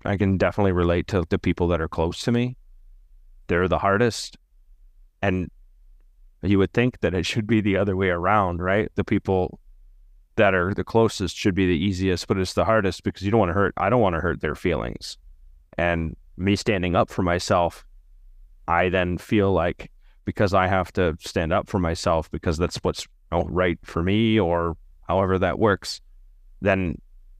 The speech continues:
then I'm gonna wreck that relationship because I've been punished enough in my past for doing something or saying how I feel or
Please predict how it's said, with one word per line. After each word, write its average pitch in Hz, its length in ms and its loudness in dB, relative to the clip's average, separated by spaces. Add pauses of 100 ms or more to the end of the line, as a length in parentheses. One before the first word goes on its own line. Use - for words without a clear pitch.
(300)
then 98 320 4
I'm 107 180 2
gonna 101 400 2
wreck 98 380 0
that 85 180 2
relationship 85 720 -2 (100)
because 87 340 2
I've 104 160 4
been 101 200 2 (920)
punished 127 420 2
enough 95 280 2
in 95 120 0
my 87 160 2
past 95 480 0
for 85 260 -4 (220)
doing 98 280 4
something 98 340 0
or 78 100 0
saying 90 300 -2
how 95 140 2
I 85 80 2
feel 101 300 2
or 85 300 0